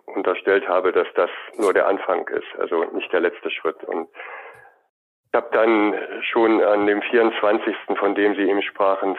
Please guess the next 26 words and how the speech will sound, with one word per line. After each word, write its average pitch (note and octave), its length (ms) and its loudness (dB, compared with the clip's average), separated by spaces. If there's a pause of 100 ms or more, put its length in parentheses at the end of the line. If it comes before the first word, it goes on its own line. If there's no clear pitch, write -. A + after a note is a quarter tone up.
früh G#2+ 340 0 (220)
in, G2+ 180 -8
in G2 140 -2
den G2 140 -2
Morgenstunden F#2+ 800 2
mit F#2 140 -4 (1200)
russischen - 380 -4
Freunden G2 400 0
telefoniert, F#2 800 -2
weil F2 320 2
wir F2+ 360 2 (1200)
einfach B2+ 340 0 (120)
fassungslos G#2+ 680 0
waren, G2 300 4
dass F#2+ 180 0
es G2 80 -6 (140)
zum G2+ 140 2
Äußersten G#2 560 0
gekommen G2 420 0
ist, - 140 -14
zu - 80 4
etwas, G2+ 380 2
was F#2 180 0
ich - 180 -2
mir A#2+ 240 4
zumindest G2 400 -2